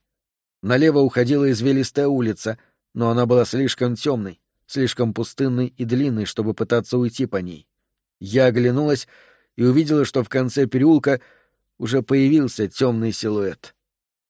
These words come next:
Я попыталась установить контакт, но там ничего не было. Ничего. Мистер Торн был просто дырой в пространстве. Позже мне долго будет не давать покоя мысль, как Нина добилась этого.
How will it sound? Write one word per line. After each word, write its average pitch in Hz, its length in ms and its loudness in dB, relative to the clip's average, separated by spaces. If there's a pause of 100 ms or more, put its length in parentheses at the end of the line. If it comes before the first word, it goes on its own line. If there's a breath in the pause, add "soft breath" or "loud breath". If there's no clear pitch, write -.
(140)
Я 123 420 2
попыталась 127 560 2
установить 139 520 0
контакт, 143 600 -2 (520)
но 131 140 -4
там 117 260 0
ничего 120 320 -2
не 135 180 -2
было. 87 260 -10 (580)
Ничего. 120 680 -2 (580)
Мистер 110 460 -2
Торн 135 400 0 (420)
был 117 220 0
просто 127 560 -2
дырой 123 480 2
в - 80 -10
пространстве. 127 800 -6 (800)
Позже 143 360 2
мне 147 200 2
долго 143 380 4
будет 127 340 0
не 135 160 0
давать 135 320 2
покоя 139 380 2
мысль, 131 440 0 (320)
как 139 240 0
Нина 139 380 0
добилась 143 640 0
этого. - 320 -16